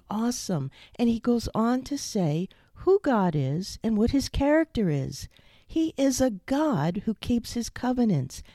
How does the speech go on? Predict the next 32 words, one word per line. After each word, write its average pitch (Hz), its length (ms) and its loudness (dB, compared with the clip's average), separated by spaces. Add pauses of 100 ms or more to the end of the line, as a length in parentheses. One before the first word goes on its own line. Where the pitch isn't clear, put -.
(120)
He 311 120 -2
keeps - 460 -2
his 320 180 0
promises 269 800 0
to 220 180 0
his 214 180 0
people 208 580 -4 (600)
and 202 200 -4
gives 285 440 0
them 165 320 0
love 185 460 0
that 170 160 -2
is 160 100 0
steadfast, 139 1040 -4 (460)
love 233 320 4
that 170 160 -2
never 226 280 4
wavers, 196 720 2 (520)
as 208 260 -4
we 247 320 4
in 349 160 0
turn 135 540 -2 (240)
love 160 420 2
and 180 180 2
obey 151 640 2 (540)
God. 220 400 0 (1040)
This 392 200 0
is 381 160 2
important 247 680 0
when 165 180 0
we 180 120 2
pray, 156 560 0